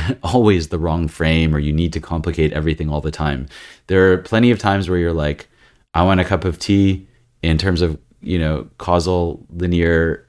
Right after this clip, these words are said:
understanding of the world, I'm gonna, like, heat up water, <laughs> you know, <laughs> and then I'm gonna take the sequential order of events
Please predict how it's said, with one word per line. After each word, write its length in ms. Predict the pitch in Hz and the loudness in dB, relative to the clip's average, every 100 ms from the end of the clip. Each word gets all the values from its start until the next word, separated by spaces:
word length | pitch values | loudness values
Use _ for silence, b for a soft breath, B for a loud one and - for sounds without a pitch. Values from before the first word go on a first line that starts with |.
| - | -6
understanding 600 | 82 82 - 87 87 87 | -4 -2 0 0 2 2
of 100 | 80 | 0
the 80 | 85 | 0
world, 440 | 85 85 85 80 | 0 0 0 -4
I'm 140 | - 80 | -6 -4
gonna, 220 | 85 85 | -2 -2
like, 320 | 80 80 - | -2 -4 -6
heat 220 | - 92 87 | -6 -2 0
up 160 | 80 | 0
water, 520 | 78 82 87 87 87 - _ | 0 0 2 2 0 -4 _
<laughs> 200 | _ _ | _ _
you 140 | - 135 | 0 2
know, 340 | 139 117 120 - - | 2 0 -4 -8 -12
<laughs> 160 | - | -2
and 140 | 156 120 | 0 2
then 200 | 143 110 | 2 2
I'm 80 | 131 | 2
gonna 180 | 117 | 2
take 260 | 107 - 104 | 2 -2 0
the 100 | 104 | 0
sequential 540 | - 104 104 98 98 | 0 -2 -2 -2 -2
order 260 | 80 92 95 | -2 0 0
of 140 | 92 85 | 0 0
events 440 | 90 87 - | 0 0 -2